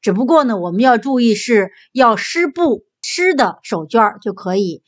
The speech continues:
是牛肉啊，应该稍微长一点时间，所以最好是温水做锅最好。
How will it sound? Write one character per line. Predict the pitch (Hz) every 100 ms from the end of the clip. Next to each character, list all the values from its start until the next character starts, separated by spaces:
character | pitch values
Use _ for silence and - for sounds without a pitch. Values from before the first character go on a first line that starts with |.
| _ - -
是 | 294
牛 | 233 208 302
肉 | 320 240
啊， | 190 185
应 | 226 240
该 | 240
稍 | 233 269
微 | 262 277
长 | - 190
一 | 233
点 | 185
时 | 151 190
间， | 208
所 | 196 240
以 |
最 | 196
好 | 233 175
是 | 170 220 190 - - _
温 | 247 339 339
水 | 311 185 160
做 | - 202 170
锅 | 190 180 190
最 | 226 185
好。 | - -